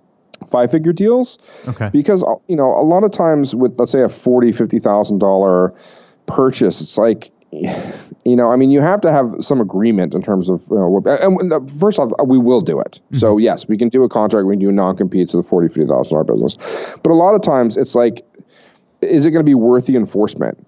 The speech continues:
Speaker 2: Yeah,
Speaker 1: Like,
Speaker 2: yeah,
Speaker 1: if you're
Speaker 2: yeah.
Speaker 1: not actually willing to enforce it,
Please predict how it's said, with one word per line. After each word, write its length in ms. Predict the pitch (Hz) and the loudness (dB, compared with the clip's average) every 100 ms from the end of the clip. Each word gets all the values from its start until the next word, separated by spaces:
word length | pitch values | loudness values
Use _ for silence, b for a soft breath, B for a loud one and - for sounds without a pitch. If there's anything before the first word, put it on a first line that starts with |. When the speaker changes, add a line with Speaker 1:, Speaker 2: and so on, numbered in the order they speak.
| - | -10
Speaker 2:
Yeah, 180 | 117 98 | -6 -2
Speaker 1:
Like, 140 | 123 | 0
Speaker 2:
yeah, 40 | 131 | 2
Speaker 1:
if 60 | |
you're 120 | 139 | 2
Speaker 2:
yeah. 60 | 165 | 2
Speaker 1:
not 100 | 175 | 2
actually 440 | 120 131 127 147 127 | 0 -2 -4 -6 -4
willing 300 | 117 113 110 | 0 0 0
to 140 | 117 | -2
enforce 420 | 104 - 113 113 | -4 -2 0 0
it, 260 | 104 95 95 | 0 0 0